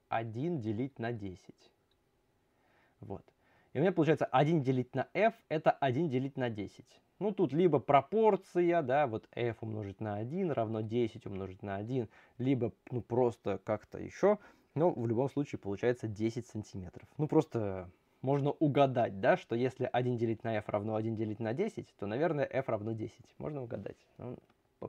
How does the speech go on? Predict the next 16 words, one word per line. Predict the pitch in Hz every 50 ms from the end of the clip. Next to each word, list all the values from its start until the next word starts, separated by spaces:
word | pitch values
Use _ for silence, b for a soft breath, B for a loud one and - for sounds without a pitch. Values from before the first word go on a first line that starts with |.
| - _
подбором. | - 127 131 123 117 120 117 117 90 90 85 - _ _ _ _ _ _ _ _
Давайте | - - - 110 - -
скажем, | - 101 95 98
что | - - 98
я | 98 101
решил | 101 101 - 110 101
подбором. | - 98 98 101 104 107 98 101 _ _ _ _ b b b b b b b b b b b b b b b b b b b b b
Одиннадцатое. | b 139 175 175 180 143 127 110 - _ - 98 - - _ b b b b b
На | 131 147 185
рисунках | 226 233 - - 147 123 117 - 156 - -
представлен | 139 127 - - 180 190 190 170 139 -
состав | - 143 131 127 - _ - 180 202 190 139
для | 120 120 117 113
трех | - - 156 185 185 - - -
изотопов | 135 110 120 120 - 156 143 - 147 - -
углерода. | 123 127 131 143 131 113 104 90 85 85